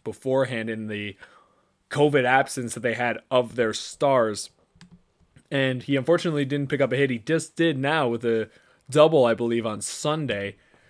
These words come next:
to pick up his first major league hit. He's supposed to be a pretty special player. He was having a heck of a triple A season before he got dealt in triple A and just had a couple of games, like I mentioned, with the New York Yankees. He's hitting three twenty-seven with a one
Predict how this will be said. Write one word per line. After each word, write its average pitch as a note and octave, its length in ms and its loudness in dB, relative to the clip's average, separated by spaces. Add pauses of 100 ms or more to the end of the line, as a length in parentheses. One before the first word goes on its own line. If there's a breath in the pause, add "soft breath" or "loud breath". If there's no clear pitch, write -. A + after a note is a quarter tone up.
(120 soft breath)
to - 80 -12
pick C3 120 0
up B2 120 2
his A#2 120 -6
first C3 260 -2
major A#2+ 200 -4
league A2+ 200 -2
hit. A#2+ 160 2
He's G3 140 -4
supposed - 260 -2
to G3 40 -4
be E3+ 80 4
a D3 80 0
pretty D3 200 -2
special C3+ 280 0
player. B2 240 0
He B2+ 80 0
was B2+ 140 -4
having B2+ 300 -4
a G#2 100 -8
heck - 560 -8
of A#2 100 -8
a A2+ 60 -2
triple A#2+ 400 -4
A G#2 100 -4
season G#2+ 600 -8 (1120 soft breath)
before C3 320 -4
he C3+ 100 -4
got B2 340 -4
dealt C3 400 -4
in B2 260 -8
triple C3 500 -4
A C#3 220 0
and A2 200 -8
just A2 160 -12
had A#2 140 -8
a G#2 40 -10
couple B2 260 -6
of A2 60 -8
games, A2+ 220 -6
like A2 120 -6
I G#2+ 60 -4
mentioned, A2 500 -8 (340 soft breath)
with B2+ 280 -4
the B2+ 80 -6
New A#2+ 100 -4
York A2 300 -4
Yankees. A2 420 -10
He's A2+ 140 -16
hitting B2+ 240 -10 (100)
three D#3+ 260 -6
twenty-seven D#3 640 -6
with B2 140 -6
a A#2 60 -4
one B2 420 -6